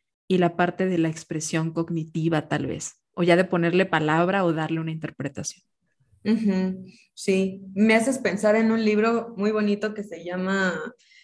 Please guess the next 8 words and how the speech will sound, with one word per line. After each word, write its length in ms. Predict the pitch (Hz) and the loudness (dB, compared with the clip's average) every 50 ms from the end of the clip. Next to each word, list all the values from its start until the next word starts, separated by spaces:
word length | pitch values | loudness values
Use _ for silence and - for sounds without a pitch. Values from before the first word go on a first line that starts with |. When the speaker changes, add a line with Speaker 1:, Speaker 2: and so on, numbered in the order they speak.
| _ _ _ _ | _ _ _ _
Speaker 2:
el... 1160 | - 175 170 165 165 170 170 170 160 156 156 156 156 156 156 156 156 - - - 160 165 165 185 - _ _ _ _ _ _ | -8 -6 -6 -6 -6 -6 -8 -6 -6 -6 -6 -8 -8 -8 -10 -10 -10 -10 -8 -8 -8 -10 -12 -14 -18 _ _ _ _ _ _
Las 200 | - 165 170 - | -2 -2 0 0
emociones 480 | 185 175 170 175 - 208 202 220 208 208 | -2 -4 -4 -2 0 2 2 2 2 2
de 60 | 196 | 0
los 220 | 165 160 - - | -2 -2 -6 -6
mons-, 280 | 170 160 160 180 180 - | -6 -6 -6 -6 -6 -4
del 200 | - 165 165 170 | -4 -4 -4 -2
monstruo, 720 | 160 160 170 185 - - - 214 214 220 226 220 - _ | -4 -4 -4 -4 -6 -4 -2 0 0 0 -2 -8 -14 _